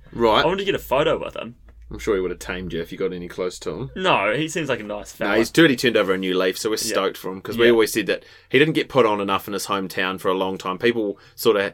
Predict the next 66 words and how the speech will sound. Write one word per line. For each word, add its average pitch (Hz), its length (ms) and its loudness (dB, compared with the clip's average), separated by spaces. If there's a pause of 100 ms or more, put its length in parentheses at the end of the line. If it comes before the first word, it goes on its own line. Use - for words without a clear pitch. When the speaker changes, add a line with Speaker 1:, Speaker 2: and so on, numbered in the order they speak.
(120)
Speaker 1:
had 135 160 4
the 135 80 4
tall 131 200 2
poppy 110 300 0
syndrome, 101 680 -2
and 107 140 -4
then 104 80 -4
initially 98 420 0
just 95 280 -4
sort 101 200 0
of 95 80 -4
saw 101 240 2
him 98 100 -2
as 98 120 -4
this, 98 320 -4 (500)
you 104 180 -10
know, 95 160 -4 (160)
Speaker 2:
fall 131 240 0
from 110 200 -10
grace 104 320 -6
Speaker 1:
Exactly, 175 340 6
Speaker 2:
sort 139 120 0
Speaker 1:
and 127 100 -2
Speaker 2:
of, 180 40 6
Speaker 1:
people 165 160 4
were 139 100 6
Speaker 2:
sort - 40 -2
of 139 60 2
Speaker 1:
happy 127 140 6
Speaker 2:
thing. 117 80 2
Speaker 1:
to 101 60 -2
see 120 280 4
it 92 120 0
as 95 200 -2
well. 101 160 4
People 120 240 0
were 113 60 6
Speaker 2:
Oh, - 60 2
Speaker 1:
sort 117 140 4
of 104 40 6
Speaker 2:
people 104 80 4
Speaker 1:
laughing 110 120 8
Speaker 2:
always 131 180 4
Speaker 1:
at 104 60 2
his 98 120 0
Speaker 2:
are. - 40 -4
Speaker 1:
downfall. 110 580 2 (200)
Speaker 2:
But, 127 160 4
um, 117 440 0
no, 143 180 2
there's 135 160 4
a 139 40 -4
really 156 220 2
cool, 127 180 -4 (140)
uh, 101 260 -4
thing 113 280 -4
that 104 100 -4
he 101 60 -14
does 104 180 -2
with 104 100 -16
Mallow 101 300 -4
Downs, 101 560 -8 (240)
but 107 240 -2 (240)
he 156 520 2
is - 220 -4
championing 113 800 -4